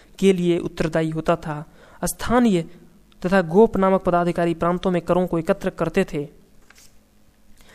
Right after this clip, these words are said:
सरकारी आय का व्यय विभिन्न रूपों में होता था। उसका एक भाग सम्राट तथा उसके परिवार के भरण पोषण में, दूसरा भाग विविध पदाधिकारियों को वेतन आदि देने में, तीसरा भाग सैनिक कार्यों में,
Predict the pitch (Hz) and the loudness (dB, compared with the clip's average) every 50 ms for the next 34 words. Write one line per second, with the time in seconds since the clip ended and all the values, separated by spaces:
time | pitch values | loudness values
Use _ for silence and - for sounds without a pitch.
0 | - - - - - - - 196 - - 214 220 254 269 262 - - - 185 214 | -20 -20 -20 -14 -2 2 2 4 4 4 4 4 4 4 2 0 0 0 2 2
1 | 240 247 240 - 226 202 160 165 190 208 214 190 170 165 175 220 233 226 180 160 | 2 2 2 2 0 2 2 2 4 4 4 2 2 2 4 4 4 4 4 2
2 | 170 175 - 202 208 196 190 175 160 165 165 - 185 185 - - 185 190 214 - | 0 0 0 0 2 2 2 0 0 -2 -2 -2 -2 -2 -4 -8 -8 -10 -10 -12
3 | - _ _ - - - - - - - - 185 175 - - 208 - - 190 226 | -18 _ _ -20 -20 -20 -20 -20 -14 -2 -2 -2 0 0 -2 -2 2 4 6 4
4 | 233 - 190 175 180 196 202 - - - 185 170 170 175 190 208 - - - - | 4 4 0 0 0 0 0 0 -2 0 0 0 2 0 0 -2 -2 -4 -4 -2
5 | 180 180 - - - 185 180 - 170 165 165 170 175 190 180 - 180 160 156 165 | -2 -2 -4 -4 -4 -4 0 0 0 0 0 0 -2 -2 -2 -2 -2 -2 0 0
6 | 185 196 196 - 180 175 - 190 190 185 196 202 208 - - - - - - - | 0 0 0 0 -2 -2 0 -2 0 0 0 -2 -2 -4 -10 -20 -20 -20 -16 -6
7 | - 160 190 190 - 240 226 214 196 190 196 185 160 160 160 180 240 233 - - | -2 0 0 2 2 2 2 2 2 0 -2 0 0 0 2 4 4 4 4 2
8 | - 202 180 180 180 175 170 170 180 175 175 175 180 175 180 165 165 156 156 165 | 2 2 2 2 2 2 0 0 -2 -2 0 0 -2 -2 0 0 0 2 0 0
9 | 165 165 214 208 196 - - - 165 170 160 185 185 180 - 185 151 170 180 185 | 0 0 0 0 0 -2 -4 -4 -4 -4 -2 -2 -2 -2 -4 -2 0 0 2 2
10 | 190 190 190 196 208 - - - - - - - 202 202 196 - 226 226 208 196 | 2 2 0 0 -2 -6 -10 -18 -20 -20 -4 2 4 4 4 4 2 2 2 2
11 | 196 196 196 - - 175 190 214 208 - 208 196 190 196 196 190 190 190 190 202 | 0 0 -2 -2 0 0 0 0 0 0 -2 0 0 0 0 0 0 0 -2 -4